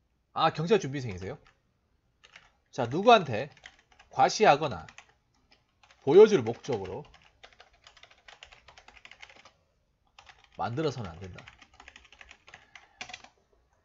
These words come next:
자, 여러분, 이거 사 번, 사 번 얘기가 나와서 말인데, 사 번 얘기를 사례 드릴게요. 여러분들 공감하실 게 딱 하나 있어. 뭐가 있냐 하면, 여러분들 왜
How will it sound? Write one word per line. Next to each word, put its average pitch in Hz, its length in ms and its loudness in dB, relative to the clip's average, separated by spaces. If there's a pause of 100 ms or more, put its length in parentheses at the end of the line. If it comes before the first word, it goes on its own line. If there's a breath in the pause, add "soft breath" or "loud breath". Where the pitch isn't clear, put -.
(200)
자, 165 220 6
여러분, 196 280 6
이거 185 500 8
사 196 300 8
번, 202 600 8
사 185 260 4
번 226 180 2
얘기가 165 220 2
나와서 101 260 -4
말인데, 95 520 -12 (360)
사 165 280 0
번 240 160 4
얘기를 180 240 4
사례 233 220 0
드릴게요. 107 360 -10
여러분들 170 600 -4 (360)
공감하실 226 460 2
게 180 140 -4
딱 175 160 -4
하나 180 140 -6
있어. - 280 -16 (1500)
뭐가 151 240 4
있냐 147 200 0
하면, 113 240 -6
여러분들 175 400 -2
왜 117 320 -2